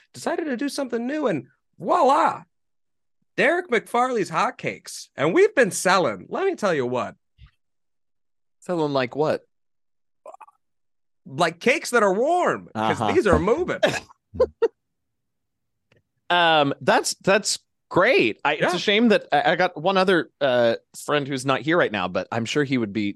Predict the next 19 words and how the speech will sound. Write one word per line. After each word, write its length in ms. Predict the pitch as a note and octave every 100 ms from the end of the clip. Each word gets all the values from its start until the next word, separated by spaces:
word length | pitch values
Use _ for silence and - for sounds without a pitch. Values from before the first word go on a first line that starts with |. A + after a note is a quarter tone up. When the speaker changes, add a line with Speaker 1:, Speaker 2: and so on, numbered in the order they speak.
| G2+
Speaker 2:
delighted 540 | A2+ G2 A#2 G2+ F2+
to, 220 | - F#2 -
to 80 | -
talk 280 | - A2 -
food 240 | - B2+ G2+
with 200 | F2 F2
you. 140 | F2+ - - - C3+
Speaker 1:
Mm-hmm. 120 | C3 - -
Speaker 2:
Um, 420 | E3 E3+ D#3+ D#3 _ _ _ _ _ _ _ _ _ _ _ _ _ _ _ _ _ _ -
I 100 | A3
know 120 | C4
this 200 | C#4+ -
is 160 | G3+ E3
a 240 | C#3 A2+ - _ _ _ _ _ _ _ _ _ _ _ _ _ _ _ _ _ _
broad 480 | C3+ D#3 E3+ F3 E3+
and 200 | C#3 C#3
potentially 460 | C#3+ E3 D3 C3+
loaded 280 | B2 C3 B2+
question, 440 | A#2+ A2 - A2+